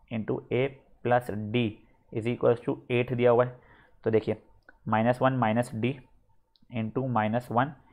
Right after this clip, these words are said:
into माइनस वन plus D is equal to eight है बेटा। देखिए, पहले तो ये दोनों को मल्टीप्लाई कर ले, तो ये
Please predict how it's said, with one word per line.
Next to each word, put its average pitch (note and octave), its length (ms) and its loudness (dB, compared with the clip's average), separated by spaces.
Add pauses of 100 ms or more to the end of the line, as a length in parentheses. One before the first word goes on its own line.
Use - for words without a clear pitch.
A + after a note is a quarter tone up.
(240)
into A#2+ 200 -4
माइनस A2+ 380 0
वन B2+ 240 0
plus A#2+ 240 0 (180)
D B2 100 2 (500)
is A2 160 -8 (140)
equal B2+ 320 2
to C#3 80 2 (140)
eight B2+ 200 4
है C3+ 60 10
बेटा। C3 180 6 (760)
देखिए, A2+ 220 0
पहले A#2 140 0
तो A#2+ 100 -2
ये A#2 180 2
दोनों A#2+ 220 2
को B2 60 0
मल्टीप्लाई A#2 420 4
कर A#2+ 80 2
ले, A#2 120 0
तो B2 100 -2
ये A#2 280 0